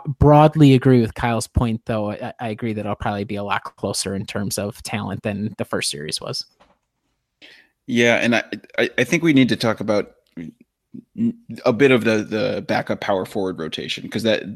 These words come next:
Speaker 2: that's certainly something. I mean, Brook, you know, he plays around thirty minutes a game. Maybe they'll ramp that up, um, you know, a little bit more here in the Boston series, uh, as long, given, as long as he's, seems to be having success. Um, but I mean, if the Bucks do have to go to a switching defense,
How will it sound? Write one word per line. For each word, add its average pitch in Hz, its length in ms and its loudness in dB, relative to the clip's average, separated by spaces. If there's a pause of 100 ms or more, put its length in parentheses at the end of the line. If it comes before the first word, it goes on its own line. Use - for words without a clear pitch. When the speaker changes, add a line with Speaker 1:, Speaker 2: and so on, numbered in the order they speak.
(340)
Speaker 2:
that's 120 200 2
certainly 143 280 4
something. 113 340 0
I 104 40 2
mean, 101 200 0
Brook, - 300 -2 (1040)
you 117 100 -2
know, 107 80 2
he 107 80 4
plays 113 260 2
around 107 240 2
thirty 104 220 0
minutes 101 260 0
a 98 60 -8
game. 95 260 -2
Maybe 95 220 -2
they'll 92 180 -2
ramp 92 280 -6
that 92 160 -2
up, 92 240 -4 (140)
um, 80 360 -6
you 98 80 -2
know, 85 200 -4
a 85 40 -4
little 98 200 -4
bit 90 160 -4
more 90 240 -4
here 92 260 -4
in 87 80 -4
the 98 60 -6
Boston 90 400 -4
series, 82 640 -4
uh, 69 160 -12
as 92 160 -8
long, 92 220 -4
given, 104 360 -2
as 101 140 -6
long 95 180 -4
as 90 120 -6
he's, 90 260 -8 (180)
seems 110 220 0
to 107 60 -2
be 104 80 0
having 98 220 0
success. - 640 -2 (380)
Um, 98 240 -2
but 110 120 4
I 113 40 6
mean, 117 140 6
if 117 100 -2
the 123 80 2
Bucks 151 260 0
do 131 100 4
have 123 120 4
to 104 80 -8
go 110 120 0
to 101 120 0
a 98 40 0
switching - 420 -4
defense, 101 460 -2